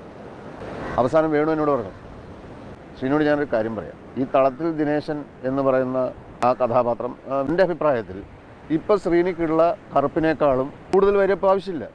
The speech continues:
ഇത് തന്നെ വളരെ കൂടുതലാണ് എന്നാണ് എൻ്റെ വിശ്വാസം." അത് കേട്ടപ്പോൾ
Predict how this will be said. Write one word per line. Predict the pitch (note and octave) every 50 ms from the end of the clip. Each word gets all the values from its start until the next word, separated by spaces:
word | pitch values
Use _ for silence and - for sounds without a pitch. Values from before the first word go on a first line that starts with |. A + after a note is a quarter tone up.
| - - - - -
ഇത് | A#2+ B2 E3 G3
തന്നെ | G3+ G#3
വളരെ | F#3+ F3+ F3+ F#3+
കൂടുതലാണ് | E3+ D#3 E3 F#3+ G#3 G#3 G3 F3 D#3+ D#3 D#3 D#3+ - - - - - - -
എന്നാണ് | A#2+ C3+ C3+ B2
എൻ്റെ | B2 A2+
വിശ്വാസം." | G#2+ F#2+ - - F2+ - - - - - - - - - - - - - - -
അത് | F#2+ G2 A2
കേട്ടപ്പോൾ | A2 A2 G2+ A#2+ F#2+ A2+ A2+ G#2+